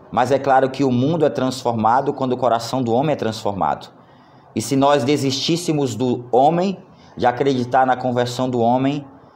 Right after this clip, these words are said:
nós, na verdade, estaríamos desacreditando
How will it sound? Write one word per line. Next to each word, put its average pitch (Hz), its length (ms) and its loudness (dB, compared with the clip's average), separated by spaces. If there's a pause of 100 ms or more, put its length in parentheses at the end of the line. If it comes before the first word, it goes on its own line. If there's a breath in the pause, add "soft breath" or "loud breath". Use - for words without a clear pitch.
(580 loud breath)
nós, 123 320 2
na 127 140 2
verdade, 113 720 0 (1080)
estaríamos 127 760 0
desacreditando 135 1500 0